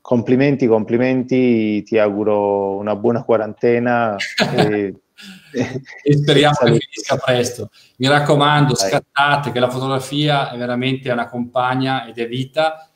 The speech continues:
Speaker 2: e assolutamente bisogna usarla come pretesto per, eh, ottimistico e sempre per andare avanti. Sicuramente ne usciremo sicuri anche da questa,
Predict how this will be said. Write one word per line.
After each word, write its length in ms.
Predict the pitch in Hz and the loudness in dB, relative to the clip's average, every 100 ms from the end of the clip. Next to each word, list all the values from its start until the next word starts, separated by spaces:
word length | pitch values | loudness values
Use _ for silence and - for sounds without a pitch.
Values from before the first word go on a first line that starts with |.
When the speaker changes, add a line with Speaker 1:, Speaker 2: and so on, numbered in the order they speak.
| _ | _
Speaker 2:
e 120 | 120 | -4
assolutamente 920 | 120 123 131 127 127 120 120 123 131 | -4 -2 -2 -2 0 0 0 0 -4
bisogna 680 | 113 107 113 113 107 107 104 - _ _ _ | -4 -8 -8 -4 -2 -2 -2 -6 _ _ _
usarla 440 | - 110 120 123 123 | -10 0 2 2 2
come 180 | 120 117 | 0 -2
pretesto 600 | 120 120 120 117 127 - | -4 0 0 0 -6 -8
per, 300 | 113 110 104 | -6 -6 -4
eh, 420 | 104 104 98 104 | -2 -2 -4 -6
ottimistico 880 | 127 123 135 131 143 147 147 147 147 | -6 -2 0 2 2 0 -4 -2 -2
e 80 | 117 | -2
sempre 460 | - 120 117 120 117 | -4 -4 -4 -6 -8
per 180 | 113 110 | -6 -6
andare 240 | 110 107 | -2 0
avanti. 420 | 101 92 92 - | 0 -4 -10 -12
Sicuramente 760 | - 117 113 113 113 113 107 - _ _ _ | -14 -10 -8 -6 -8 -10 -12 -14 _ _ _
ne 120 | - 123 | -2 0
usciremo 460 | 123 127 120 120 | 0 0 0 0
sicuri 480 | 120 117 - 120 117 | -2 -6 -2 0 0
anche 200 | 113 113 | -2 -4
da 140 | 110 | -6
questa, 800 | 107 104 - 107 104 101 98 - | -6 -10 -4 -2 0 -2 -6 -10